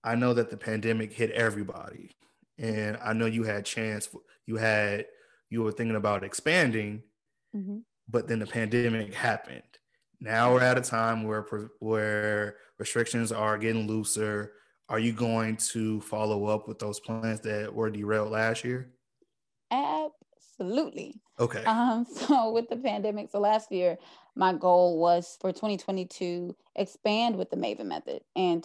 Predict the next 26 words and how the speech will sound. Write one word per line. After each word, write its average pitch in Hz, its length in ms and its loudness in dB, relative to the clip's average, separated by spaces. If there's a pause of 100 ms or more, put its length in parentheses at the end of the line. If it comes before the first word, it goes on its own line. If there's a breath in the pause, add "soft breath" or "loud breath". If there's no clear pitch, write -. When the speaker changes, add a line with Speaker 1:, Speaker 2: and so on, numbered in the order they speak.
Speaker 2:
to 165 320 0 (240 loud breath)
reach 214 320 0
new 214 240 2
markets. - 680 -2 (100)
And 180 300 4
Speaker 1:
Okay. - 100 2
Speaker 2:
Atlanta 190 600 2
was 170 280 -4
first 214 400 4
and - 180 -2
is 208 280 6
first 180 320 -2
on 185 80 -2
my 180 160 0
list 180 500 0 (440 soft breath)
outside 196 380 6
of 180 60 -4
Chicago. - 560 0 (340 loud breath)
So 190 720 8
now 180 340 8
that 202 240 6 (100)
you 196 160 -2
said 185 220 2
restrictions 208 560 0
are 202 80 2
lifting, 196 680 0